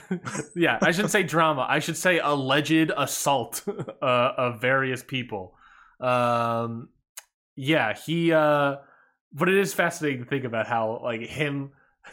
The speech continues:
<laughs> doing all that, do, having so many sexual,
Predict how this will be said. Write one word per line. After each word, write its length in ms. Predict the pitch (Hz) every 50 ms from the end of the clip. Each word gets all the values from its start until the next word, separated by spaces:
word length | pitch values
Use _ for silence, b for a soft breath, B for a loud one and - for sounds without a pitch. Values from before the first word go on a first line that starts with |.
| B B
<laughs> 560 | B B _ _ - - - - 165 143 -
doing 300 | - 156 160 180 180 175
all 160 | 170 160 160
that, 280 | 156 151 143 196 - - - 180 147
do, 120 | 139 180 - 151 131 - - b b b b b
having 340 | - 156 185 196 208 202 190
so 180 | - - 185 185
many 260 | 180 175 170 160 160
sexual, 680 | 156 - - 175 165 - 180 175 170 160 151 151 147